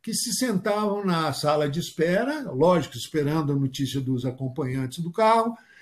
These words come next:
e de repente a pessoa morria. Ou seja, ela vinha caminhando,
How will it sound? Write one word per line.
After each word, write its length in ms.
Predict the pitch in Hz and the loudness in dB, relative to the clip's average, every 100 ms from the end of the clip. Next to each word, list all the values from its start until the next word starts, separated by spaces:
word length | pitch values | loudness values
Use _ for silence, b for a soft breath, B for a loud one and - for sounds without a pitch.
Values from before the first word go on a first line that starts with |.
| B | B
e 80 | 202 | 2
de 100 | 226 | 6
repente 460 | 220 214 208 208 | 6 4 0 2
a 120 | 214 196 | 0 2
pessoa 460 | 202 - 175 180 | 0 2 2 4
morria. 560 | 185 208 143 165 123 - _ | 4 4 2 2 2 -2 _
Ou 80 | 202 | -8
seja, 360 | 208 151 123 170 | -2 -2 0 0
ela 200 | 247 220 | 0 0
vinha 280 | 202 233 | 0 0
caminhando, 720 | 226 214 220 214 208 247 240 | -2 -4 -2 0 2 2 0